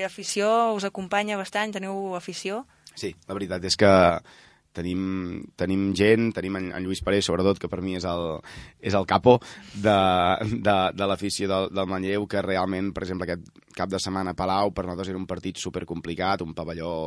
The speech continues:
Speaker 2: a rebentar, de gent del Palau, a casa seva, i, i jo crec que durant una estona nosaltres ens sentíem molt arropats per, per la nostra, els nostres cinquanta que van venir, em sembla,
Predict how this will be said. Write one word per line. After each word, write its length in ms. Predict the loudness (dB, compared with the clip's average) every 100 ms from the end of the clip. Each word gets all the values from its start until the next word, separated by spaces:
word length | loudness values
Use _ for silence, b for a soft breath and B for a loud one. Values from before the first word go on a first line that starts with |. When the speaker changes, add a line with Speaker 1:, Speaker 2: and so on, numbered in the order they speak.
| -6 -6
Speaker 2:
a 160 | -8
rebentar, 840 | -6 -6 -6 -6 -2 0 0 0 -2
de 80 | -6
gent 160 | -6 -6
del 140 | -8
Palau, 540 | -4 0 2 2 0 -2
a 40 |
casa 240 | -6 -8 -6
seva, 400 | -2 2 2 2 B B B B _
i, 480 | 2 4 4 2 2
i 60 | 0
jo 80 | 0
crec 160 | 0
que 80 | -2
durant 220 | 0 0 0
una 120 | -4
estona 260 | -4 -4 -2
nosaltres 400 | -2 -4 -4 -6 -8
ens 260 | -8 -8 -10
sentíem 320 | -8 -6 -4
molt 300 | -4 -4 -4
arropats 400 | -4 -4 -4 0
per, 140 | -2 -2
per 160 | -4 -4
la 80 | -2
nostra, 380 | -4 -4 -2 -2
els 120 | -4
nostres 240 | -8 -8 -8
cinquanta 460 | -4 -2 -2 -4 -4
que 80 |
van 160 | -4 -4
venir, 200 | -4 -6
em 80 | -6
sembla, 320 | -6 -2 -2